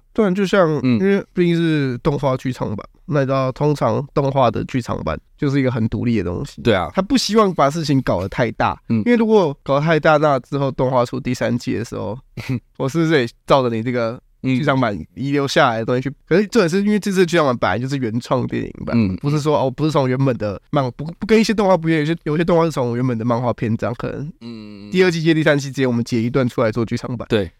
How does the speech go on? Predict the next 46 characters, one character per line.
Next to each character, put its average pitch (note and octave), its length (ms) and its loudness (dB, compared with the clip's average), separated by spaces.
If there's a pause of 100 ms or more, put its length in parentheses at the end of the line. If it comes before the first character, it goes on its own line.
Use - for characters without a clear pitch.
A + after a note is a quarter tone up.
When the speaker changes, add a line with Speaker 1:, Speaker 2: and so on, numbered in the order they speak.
Speaker 1:
那 F#3 80 2
这 F3 100 0
次 F3 100 2
是 D#3+ 100 -2
原 A#2 200 0
创 G#2+ 240 -4
的 G1+ 80 -14
嘛， G2+ 140 -10
所 E3 140 -2
以 C#3+ 200 0
他 F#3 240 2
应 F#3 140 4
该 F3+ 160 4
也 D#3 140 0
不 B2 180 -8
会 D3+ 160 0
想 B2 200 -4
要 A#2+ 320 -4 (180)
影 D3 140 0
响 C#3+ 160 2
到 B2+ 400 0
第 D3+ 120 -2
三 B2+ 220 2
季 B2 200 -4
的 G#2 60 -4
制 G#2+ 180 -6
作， A#2 160 -4
因 A3 60 4
为 B3+ 60 6
想 F3+ 120 0
说 F#3 80 2
如 F#3+ 80 2
果 F3+ 100 2
把 C#3+ 140 2
事 A#2 80 -2
情 B2+ 160 2
搞 - 240 -6
大， - 300 -4
Speaker 2:
嗯。 G2+ 80 -4
Speaker 1:
哦， A2+ 80 -4
我 G#2+ 60 -6
们 A2+ 100 -4
现 C#3 100 2
在 D3+ 80 -2
这 - 20 -2
次 C#3 160 -4